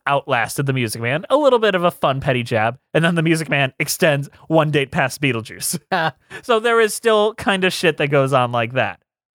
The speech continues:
Um, on top of that,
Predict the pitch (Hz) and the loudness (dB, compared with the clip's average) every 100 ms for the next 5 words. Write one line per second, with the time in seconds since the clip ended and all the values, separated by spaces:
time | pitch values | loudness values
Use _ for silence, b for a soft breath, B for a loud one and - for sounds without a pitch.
0 | _ _ _ 143 147 147 151 _ _ - | _ _ _ 0 4 4 0 _ _ -2
1 | 180 175 175 - 262 269 185 135 120 107 | 0 0 -4 -2 0 2 2 0 0 0
2 | 92 98 | -2 -8